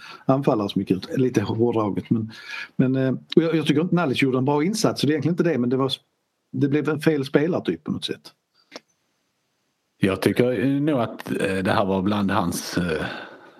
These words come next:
Speaker 2: bästa insatser i
Speaker 1: Ja, det var
Speaker 2: M F F.
Speaker 1: absolut en bra insats, absolut. Men det var, det var liksom lite av de här kvaliteterna som,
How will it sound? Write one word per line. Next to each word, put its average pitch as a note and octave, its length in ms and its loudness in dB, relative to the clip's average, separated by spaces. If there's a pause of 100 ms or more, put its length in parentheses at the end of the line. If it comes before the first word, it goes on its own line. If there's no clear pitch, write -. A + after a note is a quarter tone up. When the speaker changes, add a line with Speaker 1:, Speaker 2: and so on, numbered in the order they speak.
(520)
Speaker 2:
bästa F#2+ 440 0
insatser G2+ 480 0
i F2 40 0
Speaker 1:
Ja, C#3 100 2
det E3 60 0
var F3 140 2
Speaker 2:
M - 140 0
F D#3+ 80 2
F. - 100 -2
Speaker 1:
absolut F3 240 2
en C3 80 2
bra C#3 160 2
insats, C3 360 0
absolut. C#3 500 -2 (500)
Men C#3 100 2
det D3 80 0
var, D3 140 -2
det D#3 140 0
var E3 80 0
liksom D#3+ 240 0
lite F3+ 260 0
av D#3 60 0
de D3+ 80 -2
här E3 160 -2
kvaliteterna C#3 540 2
som, A#2+ 480 -2